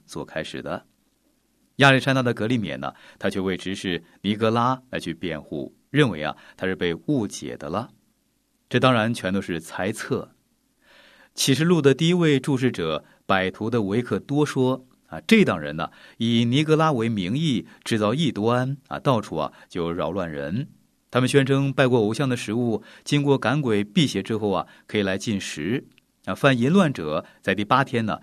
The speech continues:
就可重获平安啊。当然呢，这也是猜测。从语言学立场来看，尼格拉的名字就包含了胜利和人两层意思，而巴兰的意义呢，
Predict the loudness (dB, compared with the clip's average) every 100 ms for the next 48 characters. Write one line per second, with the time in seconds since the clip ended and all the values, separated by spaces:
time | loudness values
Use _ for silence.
0 | -12 -6 -6 -2 -6 -6 -6 -4 -4 -6
1 | -6 -10 -12 -6 -4 -6 -10 _ _ _
2 | _ -8 -2 -2 -2 -4 -6 -14 -2 -2
3 | -2 -6 -12 -8 -8 -6 -8 -8 _ _
4 | _ _ _ _ _ _ -20 -20 _ _
5 | _ 0 4 4 2 0 0 2 0 0
6 | 0 2 0 -2 -6 -6 -6 -4 -4 -4
7 | _ _ 0 0 2 2 2 0 -2 -4
8 | -2 -2 0 -2 -2 -2 0 -2 -6 -6
9 | -8 -8 _ 0 4 4 2 0 -2 -4
10 | _ -6 -4 -2 -2 -2 -2 -4 -8 _
11 | -4 -4 -8 -12 -8 -8 -8 -12 -12 _
12 | _ _ _ _ 2 6 6 4 0 -2
13 | -2 -2 -4